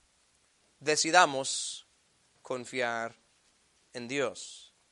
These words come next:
Salmo cincuenta y seis, justo antes de verso uno, hay una pequeña como introducción, ¿verdad? Quiero leerlo. Dice, "Al músico principal, sobre la paloma silenciosa en paraje muy distante, Mictam de David",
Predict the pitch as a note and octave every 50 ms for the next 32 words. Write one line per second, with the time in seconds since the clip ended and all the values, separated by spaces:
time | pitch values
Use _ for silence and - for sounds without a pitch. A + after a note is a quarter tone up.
0 | _ _ _ _ - - - - - - - - - B3+ D#4+ D#4+ E4 - - C4
1 | A#3 - F#3+ A3 G#3+ F#3 F3 E3 D3 - - F#3 F3 E3 D#3 D#3 D3 - - -
2 | - - - _ _ _ _ _ _ _ _ _ _ _ _ _ _ - - B3+
3 | C#4+ D4+ - - - B3+ G#3 G#3 G#3 A#3 A#3+ G3+ G#3 F3+ D3 D#3+ D#3+ F3 F#3+ E3
4 | - F#3 F3+ G3 G3+ G3 F#3 - D3+ E3 F3+ F#3 F3+ - F3+ E3 - - F#3+ F#3+
5 | F#3 F3 E3 D3 B2+ G#2 - _ _ _ _ _ _ _ _ _ _ _ _ _
6 | _ _ - - - - D#3+ E3 D#3+ D3+ D3+ C#3 C3 - - - F#3 E3 C#3+ B2
7 | A#2 B2 E3 F3 - - _ _ _ _ _ _ _ _ _ _ _ _ _ _
8 | _ _ _ _ - G#3+ A3 G#3+ F3+ E3+ D#3+ E3 D#3+ E3+ F#3+ G#3 - - _ _
9 | _ - D3+ F#3+ F3+ - G#3 F3+ F#3 F#3+ A3 C#4+ D#4+ - D4+ C#4 B3+ B3+ F3 G#3
10 | G#3 G3+ - E3+ F3 - D#3 C#3 C#3 E3 A3+ - - _ _ _ _ - - -
11 | _ _ - - A3 G#3 G3+ G3 F#3+ - - G3 G3 A3+ B3+ C4+ C4+ C4 - -
12 | G3+ F#3+ F#3 F3 E3 - G3 G3+ G#3+ A3+ G3 - G3+ F3+ E3+ - E3+ F#3 G#3+ G#3
13 | F3+ F#3+ F3 F3+ F#3 E3+ E3 - - G#3 G3+ F#3 D3+ B2 - B2 A#2 A#2+ D#3 F3
14 | - - - A#3 C4+ D4 D4+ C4+ C4 A#3 G#3+ F#3 D#3 D3 C3+ C#3+ F#3 F#3+